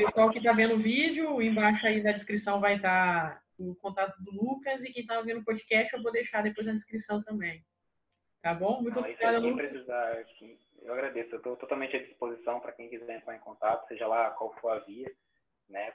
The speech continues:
Speaker 2: pra, pra ajudar, né, pra, aceito críticas também,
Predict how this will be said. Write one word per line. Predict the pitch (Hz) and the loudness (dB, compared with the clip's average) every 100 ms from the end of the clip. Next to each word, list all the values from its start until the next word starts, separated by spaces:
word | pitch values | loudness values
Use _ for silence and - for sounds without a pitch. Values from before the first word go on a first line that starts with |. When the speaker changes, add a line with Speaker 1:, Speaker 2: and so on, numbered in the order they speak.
| - | -8
Speaker 2:
pra, | 104 104 101 101 | -4 -2 -4 -6
pra | - 107 | -2 0
ajudar, | 104 107 98 110 120 113 101 92 98 _ - | -2 -4 0 4 6 6 4 -2 -8 _ -12
né, | 110 107 95 - _ 104 | -8 -8 -10 -16 _ -14
pra, | 98 98 - - - - | -8 -8 -8 -16 -18 -12
aceito | - 110 - | -12 -12 -2
críticas | 143 147 135 - | 0 2 0 -4
também, | 123 131 160 160 | -2 0 0 0